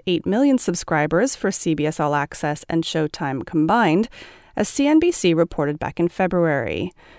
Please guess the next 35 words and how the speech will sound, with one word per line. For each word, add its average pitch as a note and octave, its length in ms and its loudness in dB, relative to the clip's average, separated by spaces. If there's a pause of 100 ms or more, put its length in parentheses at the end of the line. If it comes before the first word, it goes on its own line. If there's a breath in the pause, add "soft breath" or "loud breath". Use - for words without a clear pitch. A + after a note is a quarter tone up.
(420 soft breath)
Ianniello F#3 420 4
declined C4 500 4
to - 80 2
comment C#3+ 520 -2
on E3 160 2
current D#4 400 0
subscriber D3+ 520 -2
numbers D3 460 -2 (120)
in D#3 100 -2
the E3+ 100 0
call. - 580 -6 (1160 loud breath)
According D#4+ 320 6
to D4 120 2
the A#3+ 100 2
Deadline F#3+ 520 4
piece, A3 500 -4
C - 240 0
B C#4+ 140 4
S C#4 160 2
is - 140 -2
currently E4 500 0
finalizing E3 760 0
contracts - 800 -2 (300 loud breath)
and E3 140 2
expected E3 460 -2
to E3 80 0
come F3+ 160 -2
out D3+ 160 2
with - 160 -2
more A3+ 200 2
details E3+ 640 -2 (120)
in A#3+ 100 2
the C4+ 80 0
coming D3+ 380 -4
weeks. - 560 -8